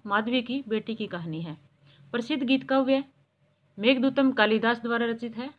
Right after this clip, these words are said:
और इसमें एक विरही प्रेमी बरसात के बादल को अपना संदेशवाहक बनाने की कल्पना करता है। कालिदास अपनी रचनाएं संस्कृत में लिखते थे।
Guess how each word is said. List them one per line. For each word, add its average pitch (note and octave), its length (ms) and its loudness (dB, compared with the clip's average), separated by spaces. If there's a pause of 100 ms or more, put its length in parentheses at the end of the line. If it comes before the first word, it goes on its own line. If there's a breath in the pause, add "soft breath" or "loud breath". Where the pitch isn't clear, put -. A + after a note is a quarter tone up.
और A3 140 -2
इसमें B3+ 260 2
एक A#3+ 220 2
विरही A3+ 360 -2
प्रेमी A3+ 440 2 (100)
बरसात A3 380 -2
के B3 120 -2
बादल G#3 320 -2
को A#3 120 0
अपना A3 240 -4
संदेशवाहक A3 760 -2
बनाने F#3+ 380 -2
की A#3+ 200 -8 (140)
कल्पना G#3+ 320 -4
करता E3 280 -8
है। D#3+ 160 -8 (720 soft breath)
कालिदास A#3+ 540 2 (120)
अपनी A3+ 240 0
रचनाएं A3+ 360 -2
संस्कृत A3 440 -4
में A3+ 120 0
लिखते A3+ 300 -2
थे। A#3 140 -8